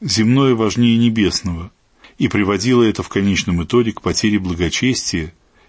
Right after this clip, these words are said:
и расцерковлению народа, к тому, что грех постепенно становился нормой,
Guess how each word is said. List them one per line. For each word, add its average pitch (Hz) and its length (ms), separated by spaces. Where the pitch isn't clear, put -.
и 143 100
расцерковлению 110 1000
народа, 85 480
к - 100
тому, 113 280
что 101 220
грех 104 480
постепенно 139 720
становился 107 680
нормой, 95 580